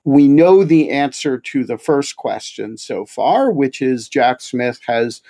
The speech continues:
not asked for any specific remedy, but he has made a point of getting it into the record. And the significance of that is that, you know, you and I can just talk about all the things that Donald Trump has done.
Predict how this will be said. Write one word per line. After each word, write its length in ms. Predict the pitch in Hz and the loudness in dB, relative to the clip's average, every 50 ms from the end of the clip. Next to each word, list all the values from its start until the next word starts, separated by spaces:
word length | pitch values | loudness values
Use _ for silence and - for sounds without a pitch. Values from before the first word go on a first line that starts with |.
| - _ _ _ _ _ | -20 _ _ _ _ _
not 420 | - 110 117 139 151 165 170 165 - - | -4 0 2 2 4 2 2 0 -2 -2
asked 420 | 131 123 120 127 123 - - - | -2 0 0 -2 -2 -6 -12 -12
for 280 | - - 131 123 - - | -6 -4 -4 -4 -4 -6
any 300 | 120 117 117 117 117 107 | -8 -8 -6 -6 -8 -8
specific 760 | - - - _ - 127 - - 139 117 - - 135 110 - - | -12 -16 -14 _ -12 -12 -8 -6 -6 -6 -4 -6 -6 -8 -8 -8
remedy, 640 | 120 117 117 117 117 117 117 113 107 117 117 127 | -4 -2 -2 -2 0 -2 -2 -4 -4 -4 -2 -2
but 300 | 139 135 135 135 123 123 | -2 0 0 -2 -2 -2
he 240 | - - 135 127 123 | -4 -4 -2 -2 -2
has 500 | 117 - - 143 135 139 139 139 127 - | -4 -2 2 4 4 4 4 2 0 0
made 220 | 135 127 123 131 123 | 0 0 0 0 -4
a 60 | 113 | -6
point 440 | - _ - 147 127 123 127 117 - | -10 _ -10 -8 -6 -4 -4 -6 -8
of 180 | 117 104 - - | -10 -12 -6 -2
getting 280 | 131 120 110 120 117 | -2 -2 -2 -2 -6
it 140 | 113 107 107 | -6 -6 -6
into 280 | 113 110 107 - - 117 | -6 -8 -8 -10 -10 -8
the 120 | 104 107 | -6 -6
record. 680 | 104 98 95 101 101 92 - - - - - - - - _ - - - - _ _ | -6 -4 -2 0 0 0 -2 -4 -8 -6 -6 -8 -8 -10 _ -20 -20 -20 -20 _ _
And 200 | - 120 120 123 | -4 -2 -2 -2
the 60 | 117 | -4
significance 800 | - - 147 135 151 170 185 170 165 160 156 151 139 127 - - | -2 -2 2 4 4 4 4 4 4 2 2 2 0 -2 -2 -4
of 160 | 151 127 120 | -4 -4 -2
that 340 | 127 127 123 123 120 120 113 | 0 2 4 4 4 2 2
is 200 | 117 117 113 - | -2 -4 -6 -6
that, 180 | - 117 110 - | -6 -6 -4 -2
you 140 | 123 131 | -2 -2
know, 100 | 127 120 | 0 0
you 320 | 113 113 120 143 170 185 175 | 0 2 2 4 4 6 4
and 100 | 160 143 | 4 4
I 280 | 143 143 139 135 131 | 4 4 2 2 0
can 240 | - - 127 120 117 | -2 -4 -8 -8 -6
just 240 | 117 127 113 - - | -4 -4 -6 -6 -4
talk 300 | - 131 123 123 120 - | -2 0 2 2 2 0
about 260 | 131 117 117 117 113 | -2 0 0 0 0
all 220 | 110 113 117 117 110 | 2 2 2 2 0
the 120 | 113 110 | -2 -4
things 400 | - - 117 113 117 117 107 - | -4 -4 -4 -4 -4 -6 -8 -6
that 160 | - 117 113 | -6 -6 -6
Donald 340 | - 123 117 117 113 113 110 | -4 -4 -4 -2 -4 -6 -8
Trump 300 | - - 127 117 110 - | -8 -6 -6 -6 -6 -8
has 160 | - 113 - | -10 -14 -8
done. 460 | _ 123 123 123 120 113 110 110 107 | _ 0 2 2 2 2 0 -2 -4